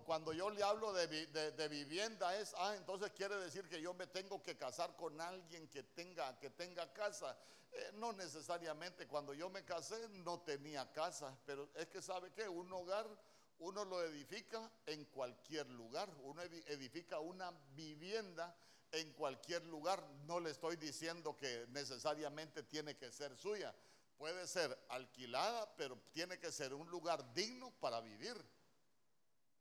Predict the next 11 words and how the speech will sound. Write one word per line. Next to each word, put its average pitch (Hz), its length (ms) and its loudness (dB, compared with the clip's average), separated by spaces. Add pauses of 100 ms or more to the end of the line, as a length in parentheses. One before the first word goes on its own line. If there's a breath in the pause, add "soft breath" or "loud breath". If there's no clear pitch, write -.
(1500)
Amén. 220 400 0 (2000)
Que 151 100 -8
nos 151 140 -2
sintamos 175 500 6
seguros, 214 560 8
pues. - 440 2 (1400)
Y 180 100 0
en 185 80 2
el 180 180 4
tercero 214 520 6
está 247 420 4